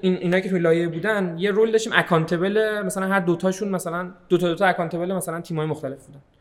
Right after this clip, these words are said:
که مسئول این بودن که این چه داره وصل بکنن، این استراتژی رو به اون لایه‌ها وصل کنن که ما می‌خوایم این سمتی بریم. بعد جلسه داشتن تو رترو، تو چیزای اسکرام، روتینای اسکرام و اینا مثلاً حضور داشتن و سعی می‌کردن که الاین بکنن.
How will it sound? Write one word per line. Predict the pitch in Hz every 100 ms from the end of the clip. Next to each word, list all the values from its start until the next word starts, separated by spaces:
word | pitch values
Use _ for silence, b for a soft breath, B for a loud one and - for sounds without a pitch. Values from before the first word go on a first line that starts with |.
| _ _ _
که | 160
مسئول | 170 170 202
این | 214
بودن | 214 208
که | 202
این | 196
چه | 190 -
داره | 170
وصل | 165 135 - 139
بکنن، | 139 143 _ _ -
این | 165 151 151
استراتژی | 160 - 156 151 147 190
رو | 226
به | 180
اون | 170 170 170
لایه‌ها | 160 147 160
وصل | 175
کنن | 196
که | 185
ما | 175
می‌خوایم | 170 170 165
این | 143
سمتی | 143 127 127
بریم. | 127 - _ b b b b b
بعد | 170 170
جلسه | 170 170 185
داشتن | 180 175 165
تو | 170
رترو، | 156 151 160 160 156 156 - _
تو | 170
چیزای | 160 175 185
اسکرام، | 175 175 170 165 -
روتینای | 165 160 165 170
اسکرام | 165 - 165 160
و |
اینا | 156 175
مثلاً | 175 175 160 156 b b 170
حضور | 156 160
داشتن | 160 180 185
و |
سعی | 185 185
می‌کردن | 180 190
که | 165
الاین | 151 143 135
بکنن. | 139 139